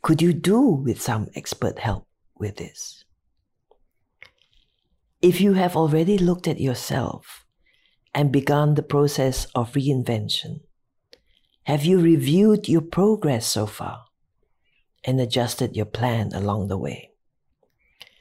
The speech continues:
Are you diligently making the necessary changes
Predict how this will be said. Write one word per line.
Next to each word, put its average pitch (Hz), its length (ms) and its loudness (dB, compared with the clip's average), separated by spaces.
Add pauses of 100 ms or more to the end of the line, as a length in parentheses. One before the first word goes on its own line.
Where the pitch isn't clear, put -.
(280)
Are 151 120 2
you 160 180 6
diligently 190 1080 4 (180)
making 175 640 4
the 123 100 -4
necessary 117 640 -6
changes - 720 -6